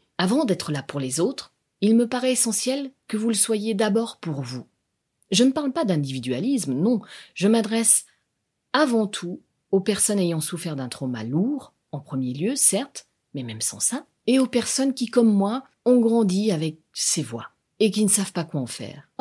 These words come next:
ou qui est en train de grandir avec ces voix. Si c'est le cas, oui, vous avez d'abord le droit de vous occuper de vous, et donc de les écouter. Si pour avancer dans votre travail thérapeutique, vous entendez ou voyez des choses, n'ayez pas peur de vous-même.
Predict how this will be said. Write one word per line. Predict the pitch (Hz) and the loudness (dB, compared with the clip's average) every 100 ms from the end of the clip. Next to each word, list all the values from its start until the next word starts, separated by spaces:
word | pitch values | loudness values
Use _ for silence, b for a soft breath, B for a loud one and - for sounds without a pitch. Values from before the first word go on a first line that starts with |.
| - | 0
ou | 170 | 0
qui | - 240 262 | 2 2 2
est | 269 | 0
en | 165 | -4
train | 156 - 180 190 _ | -6 -4 -4 -4 _
de | 165 | -4
grandir | 139 160 151 156 139 | -2 -2 -2 -4 -6
avec | 123 - | -10 -10
ces | 120 | -10
voix. | 123 - _ - | -12 -18 _ -6
Si | - 202 | -2 2
c'est | - 311 | 2 0
le | |
cas, | 294 147 113 165 _ _ - | -2 -8 -10 -12 _ _ -6
oui, | 170 208 247 _ _ _ - | 4 4 4 _ _ _ -6
vous | 156 165 | -2 0
avez | 147 | 0
d'abord | 123 151 185 262 | 0 0 0 0
le | 233 | 0
droit | 190 175 190 | -2 -8 -8
de | 170 | -6
vous | 156 160 156 | -6 -6 -8
occuper | 147 - 147 | -10 -8 -8
de | 131 | -6
vous, | 123 117 - - | -10 -14 -10 0
et | 180 | 2
donc | 185 202 | 2 0
de | 170 | 0
les | 151 139 | -2 -4
écouter. | - - - - _ _ _ _ - | -10 -12 -12 -12 _ _ _ _ -8
Si | - 151 | -6 -6
pour | 151 156 | -4 0
avancer | 196 233 233 - 233 | 2 2 2 2 2
dans | 170 | 0
votre | 147 147 | -2 -6
travail | 151 175 156 147 | -6 -2 -2 -2
thérapeutique, | - 214 208 190 185 185 - - - | -4 -4 -2 -2 -2 -6 -8 -16 -6
vous | 143 151 | -4 0
entendez | 202 202 208 190 190 175 - | 0 0 0 2 2 -2 -6
ou | 170 | -2
voyez | 151 165 202 196 247 277 | 0 2 0 2 0 0
des | 175 | 0
choses, | - - 135 117 - - | 0 -2 -4 -6 -10 0
n'ayez | 180 196 226 | 4 6 4
pas | 226 | 4
peur | 190 180 185 147 | -2 0 0 -2
de | 123 | -10
vous-même. | 117 123 117 110 | -6 -6 -6 -8